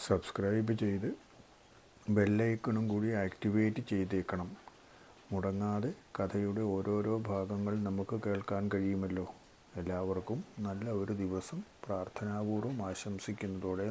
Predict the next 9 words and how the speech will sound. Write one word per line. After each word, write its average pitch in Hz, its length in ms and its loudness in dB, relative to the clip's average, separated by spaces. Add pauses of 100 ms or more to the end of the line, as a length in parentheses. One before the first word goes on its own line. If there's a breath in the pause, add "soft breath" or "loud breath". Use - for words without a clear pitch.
നമ്മൾ 101 200 -2 (140)
കഥയിലേക്ക് 98 640 -2
പ്രവേശിക്കുന്നു. 104 840 -2 (1000 soft breath)
അന്ധകാര 123 720 10
ശക്തികൾക്ക് 107 760 4 (280)
പകൽ 110 320 10
വെളിച്ചത്തിൽ 120 580 8 (200)
ശക്തി - 540 0
പരിമിതമായിരിക്കുമല്ലോ. 107 1200 8